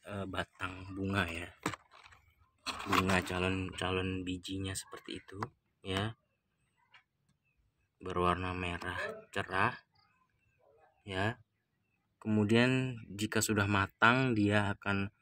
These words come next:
eh, rontok satu persatu dan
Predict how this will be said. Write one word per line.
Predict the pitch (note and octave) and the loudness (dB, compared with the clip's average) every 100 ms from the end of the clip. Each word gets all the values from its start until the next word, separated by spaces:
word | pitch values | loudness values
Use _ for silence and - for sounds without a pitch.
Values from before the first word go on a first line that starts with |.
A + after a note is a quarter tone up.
| _ _ _ _ _ _ _ _ _ - | _ _ _ _ _ _ _ _ _ -6
eh, | G#2+ G2 F#2+ F2+ E2 - - | -2 0 -2 -6 -12 -18 -4
rontok | G#2+ G#2+ G2+ G#2 - _ - | 2 2 2 -2 -2 _ -12
satu | - G#2+ G#2 | -4 -2 -2
persatu | - - G2 - B2 A#2 | 0 2 0 2 2 6
dan | G#2 A#2 | 6 6